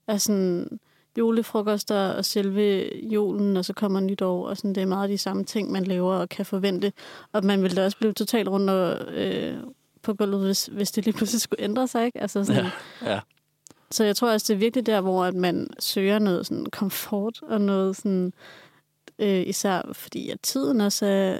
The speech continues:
Speaker 1: er sådan mørk og dunkel, at man så skal have lidt sådan, der underholder en netop, som du siger, Sif, at, at det skal bare være god underholdning. Det behøver ikke at være så meget jul, men, men det er også derfor sådan, altså,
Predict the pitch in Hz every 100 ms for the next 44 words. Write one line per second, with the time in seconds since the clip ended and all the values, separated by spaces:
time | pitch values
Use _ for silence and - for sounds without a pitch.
0 | - 208 190 - 196 190 190 208 - 214
1 | - 208 202 208 208 196 202 196 190 185
2 | - 196 - 196 202 196 196 - 202 185
3 | - 208 233 254 202 190 190 190 185 185
4 | - 180 - - - - 202 208 196 -
5 | 202 - - 190 - 202 - - 196 208
6 | 214 208 214 208 208 240 262 185 190 185
7 | 196 240 196 190 190 170 185 202 180 190
8 | 196 247 285 294 262 208 185 - - -
9 | - _ 214 196 202 - 208 214 202 190
10 | 180 - _ _ _ _ _ _ - -
11 | 190